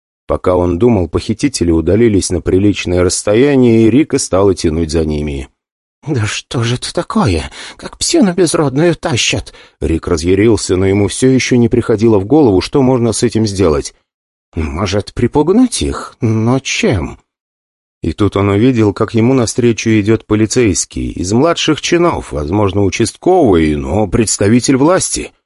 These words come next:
Убедившись, что воры скрылись за углом здания, Рик из невидимого снова стал полупрозрачным, причём прямо перед полицейским. «Здравствуйте! Меня тут похитили, мне срочно нужна помощь!» затараторил он скороговоркой. «Скажите Максу Грушину!»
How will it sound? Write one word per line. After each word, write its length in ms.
Убедившись, 580
что 260
воры 260
скрылись 440
за 100
углом 340
здания, 480
Рик 220
из 140
невидимого 580
снова 400
стал 300
полупрозрачным, 920
причём 520
прямо 340
перед 280
полицейским. 720
«Здравствуйте! 680
Меня 280
тут 180
похитили, 520
мне 240
срочно 420
нужна 300
помощь!» 460
затараторил 680
он 120
скороговоркой. 800
«Скажите 520
Максу 300
Грушину!» 560